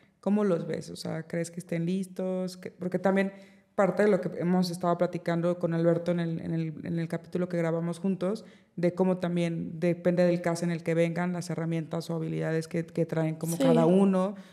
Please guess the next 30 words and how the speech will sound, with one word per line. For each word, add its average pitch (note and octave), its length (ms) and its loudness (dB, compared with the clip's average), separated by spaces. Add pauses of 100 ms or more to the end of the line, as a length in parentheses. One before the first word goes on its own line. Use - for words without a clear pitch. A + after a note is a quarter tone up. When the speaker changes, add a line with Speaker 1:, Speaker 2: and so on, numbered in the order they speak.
(120)
Speaker 1:
además G3 380 6
de A#3+ 60 2
la G#3 120 2
personalidad E3 720 0
y F3+ 80 0
del E3 160 -2
carácter E3 460 -4
y - 40 0
de E3 60 2
todo E3 240 0
esto E3 180 -8
que, - 140 -10 (220)
que, D#3+ 100 -2
del D#3+ 180 0
que F3 100 2
hablas F3 280 4
tú, G#3+ 240 0 (320)
pues - 140 -10
también F#3+ 240 4
en F3+ 260 0
cada F#3 240 4
caso F3 240 2
les E3+ 160 0
ha E3 80 -2
dado D#3+ 320 -4
como E3 180 -4
diferentes D#3+ 440 -4
oportunidades, D3+ 760 -6
¿no? E3 80 -6
Entonces, E3 540 -8